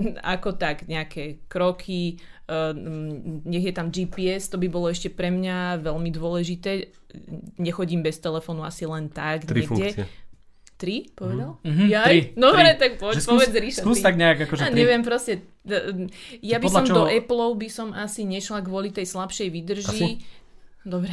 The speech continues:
Speaker 1: do Appleov by som nešla kvôli slabšej výdrži a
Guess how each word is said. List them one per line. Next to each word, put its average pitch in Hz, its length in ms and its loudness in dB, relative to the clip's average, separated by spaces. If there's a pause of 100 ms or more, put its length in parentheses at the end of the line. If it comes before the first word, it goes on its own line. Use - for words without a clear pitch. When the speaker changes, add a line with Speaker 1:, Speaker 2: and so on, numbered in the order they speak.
(100)
Speaker 1:
do 180 120 -4
Appleov 214 380 0
by 208 100 -4
som 208 140 -4
nešla 196 360 -2
kvôli 190 320 0
slabšej 175 460 -6
výdrži 220 520 -4 (320)
a 190 280 -2